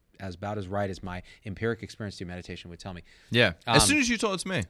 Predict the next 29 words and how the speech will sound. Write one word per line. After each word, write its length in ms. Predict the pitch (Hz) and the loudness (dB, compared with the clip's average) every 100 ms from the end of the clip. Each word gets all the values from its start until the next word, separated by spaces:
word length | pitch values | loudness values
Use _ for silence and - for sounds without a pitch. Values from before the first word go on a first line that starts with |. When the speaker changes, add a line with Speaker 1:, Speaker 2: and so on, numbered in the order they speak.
| - | -2
Speaker 2:
I 80 | 107 | 0
was 100 | 101 | 2
like, 160 | 107 | 6
Speaker 1:
Yeah, 140 | - 185 | 8 8
you 120 | 139 | 8
were 100 | 160 | 8
like, 80 | 147 | 10
Speaker 2:
as 80 | 143 | 10
a 20 | |
Speaker 1:
"Right 100 | 123 | 10
away." 60 | 190 | 10
Speaker 2:
person 180 | 185 180 | 8 4
who's 180 | 160 147 | 4 4
done 220 | 143 139 | 4 4
D 160 | 123 139 | 4 4
M 160 | 120 | 4
T 320 | 107 135 120 | 4 4 6
and 120 | 95 123 | 6 6
Speaker 1:
Mm-hmm. 60 | |
Speaker 2:
gone 200 | 107 110 | 6 4
to 60 | 104 | 4
the 120 | 107 | 4
other 200 | 107 95 | 4 4
side, 440 | - 120 98 87 - 113 - - _ | 6 8 8 6 2 -4 -6 -18 _
Speaker 1:
<laughs> 400 | _ _ _ - | _ _ _ 2
Speaker 2:
it's 260 | 113 110 113 | 4 6 4
real. 380 | 104 95 90 | 4 4 6
Speaker 1:
It's 140 | 147 139 | 4 6
real. 280 | 202 160 | 8 8